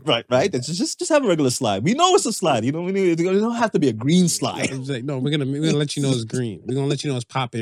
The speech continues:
Speaker 2: We're gonna let this thing dry, and then we're gonna make the water flow from this, and then the ink, the, the paint is not gonna run."
Speaker 1: Just, I mean, even the way how they made the, the water flow when they did, like, they got the couple bamboos, and it's like, "Yo, okay,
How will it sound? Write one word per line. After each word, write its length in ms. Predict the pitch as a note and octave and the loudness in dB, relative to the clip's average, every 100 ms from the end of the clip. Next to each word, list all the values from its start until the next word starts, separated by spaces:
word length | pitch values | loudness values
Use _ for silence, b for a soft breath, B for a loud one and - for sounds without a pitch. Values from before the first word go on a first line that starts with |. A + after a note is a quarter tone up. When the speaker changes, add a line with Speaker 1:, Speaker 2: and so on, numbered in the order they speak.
| A2 | -4
Speaker 2:
We're 60 | |
gonna 60 | B2 B2 | -4 -4
let 100 | B2+ | -8
this 120 | B2 | -6
thing 240 | C#3 C#3 | -2 -2
dry, 480 | B2+ D3 D3 C#3+ G3+ B B B | 4 4 6 4 0 B B B
and 80 | C3+ | 0
then 80 | C3+ | 2
we're 60 | |
gonna 100 | C3+ | 2
make 140 | C3 B2+ | 2 0
the 80 | B2 | 0
water 240 | B2+ A#2+ | 0 -2
flow 320 | - E3 D#3+ | -2 2 2
from 180 | D3 E3 | 2 2
this, 220 | E3+ F3+ | 2 0
and 120 | C3 | 0
then 120 | B2 A#2+ | 0 0
the 120 | - | -2
ink, 180 | D3 C#3 | -4 0
the, 520 | C3 B2 A#2+ A2+ G#2+ - | 0 2 0 -4 -6 -10
the 120 | A#2+ | -8
paint 260 | - F3+ B2 | 0 0 0
is 80 | |
not 140 | B2+ B2 | -2 -2
gonna 200 | B2 G2+ | -4 -6
run." 220 | G#2+ G2 | -6 -2
Speaker 1:
Just, 220 | A3+ G#3+ | 0 2
I 80 | E3 | 4
mean, 240 | G3 F#3+ - | 4 4 4
even 220 | F#4+ G#4 | 2 2
the 80 | G#3 | 4
way 160 | G#3+ | 4
how 160 | A3 G#3+ | 4 4
they 80 | G#3 | 4
made 220 | G#3 F3 | 2 2
the, 80 | F#3 - | 0 0
the 60 | E3 | 0
water 260 | A3 E4 | 2 2
flow 240 | - C#3+ A#2+ | -2 0 0
when 140 | A#2+ | 2
they 100 | C3 | 4
did, 220 | C3 C3 | 4 4
like, 140 | A#2+ G#2 | 2 0
they 120 | B2 | 0
got 200 | C3+ A#2+ | 0 -2
the 140 | G2+ - | -4 -4
couple 220 | C#3+ B2+ | -2 -2
bamboos, 720 | G#2+ C#3 C3 B2+ C#3 C#3 C3+ | 0 0 2 2 4 4 2
and 80 | C3 | -2
it's 80 | A2+ | -4
like, 180 | G#2 G2+ | -4 -2
"Yo, 220 | A2 G2 | -2 -2
okay, 340 | G#2 - F#2+ | -4 -4 -4